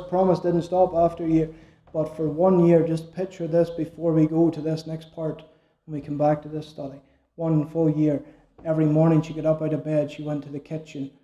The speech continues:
"Oh, there's the meal and there's the oil. We're gonna have breakfast today." She came back at lunchtime. "Oh, there's still meal, there's still oil.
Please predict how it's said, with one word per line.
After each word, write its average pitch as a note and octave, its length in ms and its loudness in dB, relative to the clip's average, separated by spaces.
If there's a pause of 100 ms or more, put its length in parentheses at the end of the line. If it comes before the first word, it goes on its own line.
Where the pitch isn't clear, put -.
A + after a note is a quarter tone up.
(1000)
"Oh, E3 140 -6
there's D3+ 300 -2
the C#3+ 60 -6
meal D#3 300 2
and C#3+ 100 -4
there's D3 240 -4
the C#3+ 100 -8
oil. D3 240 -4 (420)
We're D#3 100 -20
gonna D3 160 -10
have C#3 160 -10
breakfast - 480 -14
today." C3+ 300 -20 (1700)
She - 140 -8
came E3 120 2
back E3+ 200 8
at E3+ 120 0
lunchtime. D#3+ 680 0 (1400)
"Oh, E3 60 -6
there's D#3+ 160 0
still E3+ 200 0
meal, D#3 300 4
there's C#3 140 -6
still D3+ 240 -4
oil. D3+ 380 -2